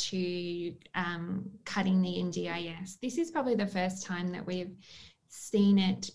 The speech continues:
be articulated upfront and clearly, you know, that, that things like independent assessments and other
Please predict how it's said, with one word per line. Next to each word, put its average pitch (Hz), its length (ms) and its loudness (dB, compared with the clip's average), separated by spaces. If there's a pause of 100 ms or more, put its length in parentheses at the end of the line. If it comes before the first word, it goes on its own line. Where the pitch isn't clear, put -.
be 180 480 0
articulated 180 1200 -2
upfront 190 540 -2
and 185 120 0
clearly, 175 720 -2
you 180 120 -4
know, 185 240 -2
that, - 160 -2 (280)
that 180 220 -4
things 190 240 4
like 180 160 -2
independent 180 540 -2
assessments 185 640 -4
and 165 260 -6 (960)
other 180 560 0